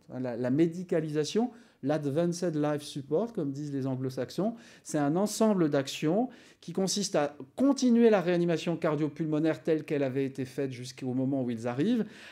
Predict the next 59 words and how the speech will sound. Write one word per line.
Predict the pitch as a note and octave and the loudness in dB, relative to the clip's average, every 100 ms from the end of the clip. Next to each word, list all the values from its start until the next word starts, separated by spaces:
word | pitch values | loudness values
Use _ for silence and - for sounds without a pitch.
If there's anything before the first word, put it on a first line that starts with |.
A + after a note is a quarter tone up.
| - | -6
à | C#3 C#3+ C#3+ - | -2 0 0 -4
chercher | - B3 G3 - A#3 | -2 0 -2 -2 2
la | G#3 | 2
cause, | F3 - E3 A#3+ F#3 | 2 4 4 4 2
euh, | D3 C3+ | 0 2
le | C#3+ | 2
plus | C3+ D3 | -2 -6
tôt | D#3 | -6
possible | C#3+ C#3+ C3 E3+ A#3+ A3 - - | -4 -4 -4 0 0 0 -6 -2
et | C#3+ | 2
à | D3 | 4
médicaliser | E3 G3 F3+ F#3+ F#3 E3+ E3+ F#3 | 6 4 2 2 2 2 0 2
la | F#3 | 2
prise | D#3+ E3+ D#3 | 0 -4 -4
en | D#3 | -2
charge. | - B2+ B2 - - | -2 -2 -6 -16 -8
Alors, | C3 | -4
il | C3+ | -2
y | |
a | |
beaucoup | C3 D3 G#3+ A3 G#3 | -4 -4 -6 -6 -6
trop | G3 F#3 | 0 2
d'éléments | D#3+ D#3 E3 | 2 2 0
pour | E3 C#3 B2 | -2 -6 -4
qu'on | C3+ | -2
les | B2+ | -2
passe | B2+ C#3+ - | -2 -6 -6
tous | - F3 - | -10 -6 -2
en | B2+ B2 | 0 2
revue, | C#3+ D3 A3+ C#4 - - - | 2 2 2 0 -4 -20 -8
mais | C#3+ | -4
ça, | C4 | -2
ça | - F#3+ | 0 0
veut | |
dire | F#3+ F#3+ | 0 0
d'abord | E3 G#3+ A3 F#3+ | 2 4 4 4
et | F#3 | 2
avant | D#3+ E3 | 0 -2
tout | A#3+ | -4
qu'il | A3 | -6
faut | F#3+ | -6
qu'il | F#3 D3+ | -4 -4
y | |
ait | |
un | C3+ | -4
chef | - G3+ | -2 -2
d'orchestre, | F#3 E3+ G#2+ - _ _ _ | -2 -6 -10 -14 _ _ _
un | C#3 | -4
leader, | D3+ F3+ C3 F#2+ - | -4 -2 -2 -4 -8
quelqu'un | - D3 G3 | -8 -6 -8
qui | E3+ | -8
sait | - E3+ | -6 -6
faire, | F3 F#3+ B3+ C#4+ - _ _ _ _ | -2 -2 -2 -4 -12 _ _ _ _
qui | E3+ | -2
sait | - A3 A3+ - _ - | 2 2 0 -12 _ -20
faire, | - A3 C4 G3 | -4 0 0 0
mais | |
qui | F3+ | -6
surtout | F3+ F#3 C4 | -8 -4 -2